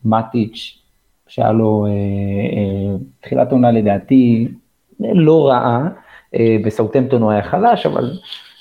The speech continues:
אה, משחק אחרי זה אולי טיפה יותר טוב, אז אתה שואל את עצמך, כאילו, מתי הוא יקבל את ההזדמנות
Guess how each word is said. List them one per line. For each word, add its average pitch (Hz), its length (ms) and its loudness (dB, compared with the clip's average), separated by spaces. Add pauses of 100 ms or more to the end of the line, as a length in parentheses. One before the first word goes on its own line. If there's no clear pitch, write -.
אה, 117 140 4
משחק 113 260 -2
אחרי 117 180 -2
זה 110 100 0
אולי 104 160 2
טיפה - 240 -4
יותר 120 380 0
טוב, 202 280 -2
אז 113 220 -2 (140)
אתה - 100 -6
שואל 131 180 0
את - 80 -8
עצמך, - 320 -4
כאילו, 123 160 2
מתי 107 220 0
הוא 131 140 4
יקבל 123 300 0
את 120 80 -4
ההזדמנות 139 480 0